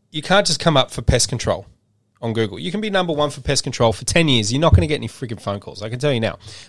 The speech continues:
People don't type in pest control when they're looking to hire a pest control company. They type in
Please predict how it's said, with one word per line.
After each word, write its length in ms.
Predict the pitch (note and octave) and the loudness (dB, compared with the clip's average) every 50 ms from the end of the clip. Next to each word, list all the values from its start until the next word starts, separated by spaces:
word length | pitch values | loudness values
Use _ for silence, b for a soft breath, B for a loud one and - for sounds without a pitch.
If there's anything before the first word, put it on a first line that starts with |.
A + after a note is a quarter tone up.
| B - | B 2
People 180 | - F3+ F#3+ G3 | 2 2 4 6
don't 220 | G3 F3+ D#3+ - - _ _ - | 4 4 4 0 -8 _ _ 0
type 240 | D3 C#3 C3 - | 2 2 4 4
in 140 | C3 C3 B2+ | 2 0 0
pest 320 | - - - B2 A#2 - - | 0 2 2 2 2 0 -2
control 420 | A#2 - - F#2+ F2+ F2+ G2 - - | -2 -4 -2 -2 -2 -2 -4 -6 -6
when 180 | A2 A2 A2+ | -4 -4 -2
they're 100 | A2 G#2+ | -2 -2
looking 160 | A2+ G#2+ - A2 | -2 -4 -4 -4
to 60 | G2+ | -2
hire 160 | G#2 A2 G2 | 0 0 -2
a 40 | F#2+ | -2
pest 200 | - - G2 - - | -4 -6 -8 -8 -8
control 160 | F#2 F2+ E2+ | -8 -10 -10
company. 380 | - - E2+ - - - - b b b b b b | -10 -12 -14 -14 -14 -18 -20 b b b b b b
They 80 | - G#2+ | -8 -2
type 240 | - C#3 B2+ A2+ B2+ | 0 0 0 0 -2
in 140 | A#2 G#2+ | -6 -6